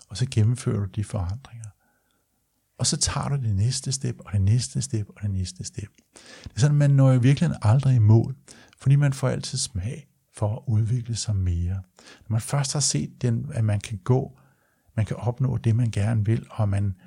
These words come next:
rent faktisk kan flytte sig selv mentalt, psykisk, spirituelt, så får man smag for det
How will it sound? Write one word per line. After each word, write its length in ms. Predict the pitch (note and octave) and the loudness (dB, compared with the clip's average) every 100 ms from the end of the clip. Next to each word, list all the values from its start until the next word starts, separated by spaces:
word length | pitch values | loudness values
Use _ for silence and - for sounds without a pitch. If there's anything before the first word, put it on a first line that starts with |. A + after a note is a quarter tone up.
| - - | -20 -4
rent 200 | B2 - | -4 -4
faktisk 380 | - G2 D3 C3+ | -10 -8 -6 -6
kan 160 | - A2+ | -4 -6
flytte 420 | - G#2+ G#2+ A#2+ | 0 2 2 0
sig 140 | A2 | -2
selv 320 | - A2 C#3 - _ _ _ _ _ _ _ _ _ _ _ _ - - _ _ | -2 -2 -4 -10 _ _ _ _ _ _ _ _ _ _ _ _ -20 -20 _ _
mentalt, 720 | A2 A2+ A2 - B2 - - - _ _ _ | 4 4 6 4 2 -4 -10 -18 _ _ _
psykisk, 640 | - - B2+ A2+ A#2+ A#2+ - _ - | -6 0 4 4 2 -6 -10 _ -20
spirituelt, 720 | - G2+ F2+ - A2 G#2+ - _ _ _ _ _ | -8 -4 -4 0 0 0 -6 _ _ _ _ _
så 120 | - | -6
får 160 | A2 A#2 | -2 0
man 140 | A2 | 0
smag 320 | F#2+ A2+ A#2+ A2 | 0 -4 -6 -6
for 200 | G2+ | -4
det 120 | F#2+ | -4